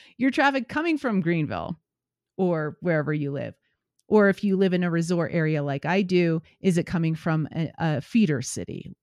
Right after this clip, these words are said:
For me, that would be L A, San Francisco. So now you have two questions. Am I getting enough traffic? Am I getting the right amount of traffic? Then you wanna ask yourself, is the traffic that I'm getting interested in doing business with me?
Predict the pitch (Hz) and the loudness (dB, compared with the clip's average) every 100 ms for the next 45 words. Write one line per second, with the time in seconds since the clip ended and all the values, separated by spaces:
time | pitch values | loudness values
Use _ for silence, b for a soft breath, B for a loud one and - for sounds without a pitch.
0 | _ _ _ _ - 180 165 165 151 147 | _ _ _ _ -2 0 2 2 0 -2
1 | 165 160 151 147 143 135 143 151 120 85 | -2 -2 -2 -2 -2 -4 -4 -6 -6 -8
2 | 113 - - - - 131 _ _ _ _ | -10 -12 -12 -12 -12 -16 _ _ _ _
3 | _ _ _ _ _ _ _ _ _ _ | _ _ _ _ _ _ _ _ _ _
4 | - 180 - 185 175 202 170 226 - 139 | -2 -2 0 0 4 4 2 -2 -2 -4
5 | 151 131 135 165 160 180 190 196 196 - | -6 -8 -6 -4 0 0 0 2 0 -2
6 | 196 180 160 165 - 180 156 156 156 151 | -2 0 0 -2 -2 -2 0 0 0 -2
7 | 135 143 139 - - 156 139 135 - - | -2 -2 -2 -4 -6 -4 -2 -2 -6 -12
8 | 143 - 82 - - - - _ b b | -14 -10 -10 -10 -12 -14 -20 _ b b
9 | b b b b _ - 180 247 349 381 | b b b b _ -4 4 6 6 6
10 | 320 202 175 147 156 156 - 175 170 - | 6 4 2 2 0 -2 -2 0 0 -2
11 | 117 113 160 - - _ _ - 262 320 | -2 -2 -4 -6 -18 _ _ 4 4 4
12 | 339 370 - 226 202 220 - 196 180 175 | 0 -2 0 0 2 0 0 2 2 2
13 | 170 170 165 185 - 214 - 202 175 170 | 2 0 0 -2 0 -2 0 0 2 0
14 | 165 156 147 135 151 147 - 123 - 101 | 0 -2 -4 -4 -2 -2 -2 -6 -6 -10
15 | - - - 147 | -10 -10 -10 -12